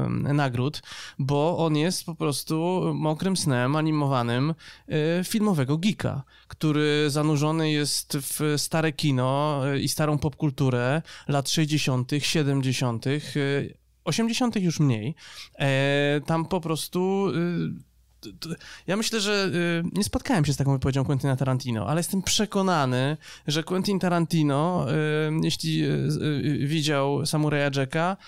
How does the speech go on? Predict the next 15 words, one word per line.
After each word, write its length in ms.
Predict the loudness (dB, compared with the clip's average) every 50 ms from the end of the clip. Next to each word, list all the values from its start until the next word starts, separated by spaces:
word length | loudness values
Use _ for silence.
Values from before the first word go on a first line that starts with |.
| -20 -4
to 80 | 0 0
musiał 240 | 2 2 2 0 0
się 100 | 0 2
w 60 | 2
nim 100 | 2 0
zakochać. 500 | 0 -2 -4 -4 -8 -8 -10 -12 -12 -14 _ -20 -18 -16 -16 -16 -4
E, 380 | 0 2 2 4 4 4 4 2
ja 140 | 2 2 2
wręcz, 440 | 0 0 0 0 0 0 0 0
y, 260 | 0 0 0 0 0 -2 -4 -6 -8 -10 -14 -18 -20 -20 _ _ _ _ _ _ _ -20 -20 -20 -8
mam 220 | -4 -2 -2 -2 -2
te-, 180 | -4 -6 -4
taką 320 | -4 -4 -4 -2 -2 -4 -2
teorię, 420 | -2 0 0 0 0 0 0 0
że, 400 | 0 0 0 0 0 0 -2 -4